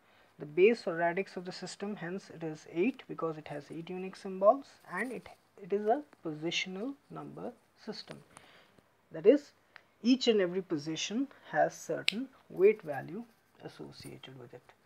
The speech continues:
So let's understand how this positional number system, okay, the positioning and the weight value associated with octal number system, it works.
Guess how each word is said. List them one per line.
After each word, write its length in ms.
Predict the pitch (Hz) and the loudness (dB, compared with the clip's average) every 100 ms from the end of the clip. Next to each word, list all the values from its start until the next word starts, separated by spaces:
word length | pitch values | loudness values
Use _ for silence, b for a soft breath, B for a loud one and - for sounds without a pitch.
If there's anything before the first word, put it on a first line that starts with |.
| b b b | b b b
So 340 | - 254 233 | -2 2 4
let's 340 | 240 302 - - 214 | 12 12 12 2 4
understand 800 | 214 214 - - 208 175 151 139 _ _ - - _ _ _ _ _ - - | 6 2 -4 6 6 6 0 -14 _ _ -20 -20 _ _ _ _ _ -14 -6
how 340 | - 175 180 185 | 6 8 8 4
this 260 | 180 - | 0 -4
positional 640 | - 160 151 175 - 190 185 | -6 -4 0 0 0 0 -2
number 320 | 175 160 165 | -2 -2 -4
system, 580 | 160 175 - 165 139 135 | -6 -10 -10 -10 -10 -10
okay, 220 | 165 226 269 | -6 -2 -2
the 100 | 185 | -2
positioning 800 | 185 160 220 226 214 170 135 - b b b | -2 6 8 8 6 0 -6 -14 b b b
and 100 | 165 | -4
the 80 | 170 | -2
weight 320 | 165 196 202 | 10 10 10
value 320 | 175 165 175 | 6 4 4
associated 760 | 160 - 165 160 170 160 175 156 | 0 -4 -8 -8 -8 -8 -8 -10
with 120 | 160 - b b b b | -14 -16 b b b b
octal 300 | 160 - 175 | -14 -10 -6
number 260 | 165 147 147 | -6 -8 -12
system, 440 | - - 190 262 - _ _ | -14 -12 -4 -4 -6 _ _
it 220 | 185 - - _ - | -8 -8 -12 _ -18
works. 460 | - - - - - | -16 -16 -16 -16 -16